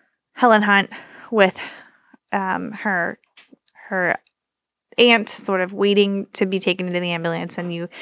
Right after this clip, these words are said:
see this change of, um, Jo becoming the caregiver to her own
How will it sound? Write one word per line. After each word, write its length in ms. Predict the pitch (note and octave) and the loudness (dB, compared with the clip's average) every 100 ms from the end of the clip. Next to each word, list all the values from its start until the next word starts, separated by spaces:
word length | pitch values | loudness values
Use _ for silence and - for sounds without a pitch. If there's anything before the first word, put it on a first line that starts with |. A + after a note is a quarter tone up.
| - - - | -16 -16 -6
see 240 | - A#3 | 0 2
this 440 | G3+ F#3+ - - - - - _ _ | 4 4 2 -2 -4 -6 -20 _ _
change 440 | - G3 F#3+ F3 | 2 2 2 2
of, 480 | F3 E3 E3 - - - | 2 2 -2 -10 -16 -8
um, 500 | F#3+ F3+ - - G#3+ - _ _ - _ _ _ _ _ _ | -2 -2 -2 -4 -10 -14 _ _ -20 _ _ _ _ _ _
Jo 300 | G3+ G3+ F3+ | 0 4 6
becoming 420 | F3 E3+ F3+ F3 F3 | 4 0 -4 -6 -6
the 60 | |
caregiver 680 | E3 E3 D#3+ E3 E3 E3 E3 | -6 -6 -6 -8 -8 -8 -6
to 120 | - | -8
her 220 | F#3 F3+ F3 | -6 -6 -6
own 380 | E3 D#3+ E3 | -8 -12 -16